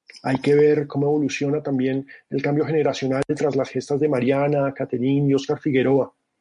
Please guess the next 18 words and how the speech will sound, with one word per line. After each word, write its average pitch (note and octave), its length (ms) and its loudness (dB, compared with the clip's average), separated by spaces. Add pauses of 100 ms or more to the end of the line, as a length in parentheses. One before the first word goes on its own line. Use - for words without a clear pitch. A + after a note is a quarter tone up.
(500)
Pero C#3+ 160 4
lo C3 140 2
cierto - 520 0 (540)
es - 80 -16
que - 80 -2
los D3+ 180 2
olímpicos D3 720 -2
han C#3 100 -2
representado C#3 520 -2
motivo C#3+ 340 0
de D3+ 60 4
unión C#3+ 340 2
para D#3+ 160 2
el D#3 80 0
país C3 320 -2
cada C3+ 220 -2
cuatro C3 340 -2
años. A#2+ 400 -6